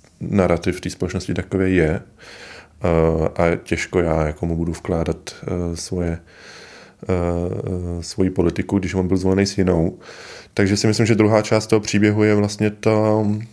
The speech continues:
to organizování se a ten, a ten tlak ze spoda,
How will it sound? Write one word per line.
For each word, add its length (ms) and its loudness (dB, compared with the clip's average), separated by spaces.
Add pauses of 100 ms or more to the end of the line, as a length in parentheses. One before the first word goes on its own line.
(340)
to 420 4
organizování 800 4
se 200 -6
a 160 -2
ten, 480 0 (180)
a 60 -4
ten 140 -6
tlak 220 2
ze 80 2
spoda, 440 2